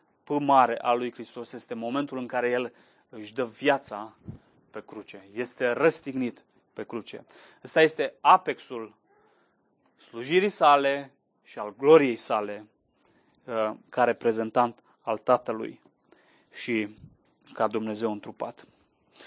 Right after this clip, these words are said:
Deși moartea lui Hristos este fără îndoială oribilă, din toate punctele de vedere, suntem îndemnați de Ioan să privim cu alți ochi, cu o altă optică spre răstignire decât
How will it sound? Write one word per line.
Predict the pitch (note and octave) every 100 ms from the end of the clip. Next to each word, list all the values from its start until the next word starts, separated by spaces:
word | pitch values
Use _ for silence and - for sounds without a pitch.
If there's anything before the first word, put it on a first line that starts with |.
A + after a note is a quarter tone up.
| - - _
Deși | A#2+ A#2 - -
moartea | G#3 F#3+ D#3 D3+
lui | C#3
Hristos | - B2 B2+ B2
este | A2+ -
fără | - - E3 G3+
îndoială | F3+ E3+ D#3
oribilă, | B2 C3+ C3+ E3+ E3 C3 A2+ A2 A2 B2+ B2+ - _ _ _ _ _ _ _ _ _ -
din | A#2
toate | A#2+ D#3 F#3 G3+
punctele | F#3 D#3 C#3
de | C3 B2+
vedere, | A#2+ A#2 A#2
suntem | A#2 - C#3+ C3+
îndemnați | C3 B2+ B2 A#2+ D#3+ G#3+ D#3+
de | C3
Ioan | B2+ D3
să | D3+ D#3
privim | C#3 C#3 D#3 C#3+ _ _ _ _
cu | - -
alți | D3 F#3+ G3+ -
ochi, | C#3 C#3+ -
cu | -
o | B2+ B2+ D#3+
altă | A3 A3+ E3+ D#3+
optică | E3 D#3+ C3 B2+ B2
spre | - C3 A#2+
răstignire | A#2 - A#2 B2 B2
decât | A#2+ A2+ B2+